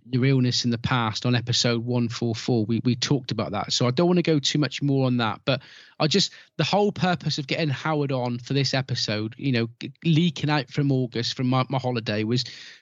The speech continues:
just to remind you guys that, you know, Howard's done an amazing job.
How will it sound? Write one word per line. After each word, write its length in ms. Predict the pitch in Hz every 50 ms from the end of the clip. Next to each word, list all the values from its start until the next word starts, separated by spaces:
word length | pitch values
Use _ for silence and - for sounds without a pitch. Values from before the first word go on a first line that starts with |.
| _
just 200 | - 185 160 -
to 100 | - -
remind 340 | 165 160 160 165 160 160 156
you 140 | 147 135 127
guys 440 | - - 127 120 117 117 120 113 -
that, 200 | - 123 - -
you 80 | -
know, 220 | 139 131 127 127 131 131 _ _ _ _ _ _ _ _ _ _ _ _ _ _ _
Howard's 540 | - - 180 190 185 175 156 131 - - -
done 180 | - 170 151
an 100 | 151 147
amazing 440 | 147 147 151 151 147 135 - 131 123
job. 280 | 117 - 107 98 98